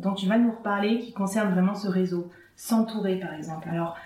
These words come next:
pour commencer ton propos, parce que c'est vraiment ton cœur d'expertise également, et je pense, c'est ce qui m'intéressait moi dans cet épisode, c'était de beaucoup en parler, parce que je sais qu'il y a plein de nos auditeurs ou auditrices qui ont peur de, du réseau. Est-ce que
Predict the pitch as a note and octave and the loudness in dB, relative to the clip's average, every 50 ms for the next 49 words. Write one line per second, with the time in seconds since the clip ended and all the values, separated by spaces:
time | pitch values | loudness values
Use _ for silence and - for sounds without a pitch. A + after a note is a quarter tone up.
0 | - - - _ - A#3+ B3 B3+ D4 C4+ C4+ C#4 C#4 - D4+ D4 C4 A#3 G#3 G3 | -20 -20 -20 _ -4 -2 0 2 2 4 4 2 2 0 -2 -4 -2 0 0 0
1 | F#3 - G#3+ - C#4+ D4+ - F#3 F3+ - F#3 F3+ - F3+ F3+ F3+ G3+ A#3 B3 B3 | 0 0 -2 0 0 0 -2 -2 -2 -2 -4 -2 -2 0 2 2 4 4 2 2
2 | B3 F3 E3 - - A3+ A3 G#3 F3+ F3+ F3+ - - F#3+ F#3 F3+ - - - B3+ | 0 0 -2 -2 0 0 2 2 2 0 0 -2 -2 0 0 0 -2 -2 -2 0
3 | A3+ G3 F3 E3+ F3 F3 F#3 G3+ G#3+ A#3 B3 - - - - - - - - _ | 2 2 0 0 0 2 2 2 4 2 2 0 -4 -8 -14 -18 -20 -20 -8 _
4 | - G3+ G#3 G3+ A3+ C4 B3+ C4 C#4 C#4 C4+ - G#3+ - - - A#3 A3+ A#3+ A#3 | 0 0 2 2 2 2 2 2 0 0 0 0 0 0 2 4 4 6 6 4
5 | A3+ A#3+ A#3 A#3+ A#3 - B3 A3+ G#3+ G3+ F#3 F#3 F#3 F3+ G3 F#3 F#3 G3 F3+ - | 4 2 2 0 2 2 4 4 4 4 2 2 2 2 0 0 -2 -2 -2 0
6 | F#3+ G3+ A#3+ B3+ - F#3+ F3+ F#3 F3 E3+ E3+ E3 F#3 F3+ - G#3+ F#3 F3 - G3 | 0 0 0 0 0 -2 -2 -2 -2 -2 -2 -2 -2 -2 0 0 0 0 2 2
7 | G3 A#3 C#4+ C#4+ - G#3 F#3+ F#3 - - A#3+ G#3+ G#3 G3 - - A3+ A3+ - F#3+ | 2 2 2 2 2 0 -2 -2 0 0 0 0 0 -2 -2 0 0 0 0 0
8 | E3+ E3 G3+ A3+ A#3 B3 A#3+ A#3 A3 G3+ G#3 G3 F#3 - - A#3 A3+ A3 F#3+ F3+ | -4 -2 0 2 4 6 6 6 4 2 0 -2 -2 -2 0 0 2 2 4 4
9 | F3+ F#3 F3+ F#3+ F#3 - A#3 A3+ A3 - - F3+ D#3+ E3 - - - - D#4 E4 | 4 2 2 0 -2 0 0 0 -2 -2 -2 -4 -4 -4 -6 -10 -6 -2 0 2
10 | D#4+ C#4+ - - - - - - D3+ D3+ D#3+ F#3 F#3 F3+ E3+ E3+ D#3+ D#3 E3 E3 | 2 0 -2 -4 -10 -14 -18 -20 -16 -6 -2 -2 0 0 0 -2 -4 -4 -4 -2
11 | E3 F3 E3+ F3 G3+ A#3 - - - - - - - - - - - - - - | -2 -2 0 0 0 0 -2 -2 -6 -10 -16 -18 -20 -18 -18 -18 -20 -20 -20 -20
12 | _ _ - A3+ A3+ - - | _ _ 0 0 0 2 2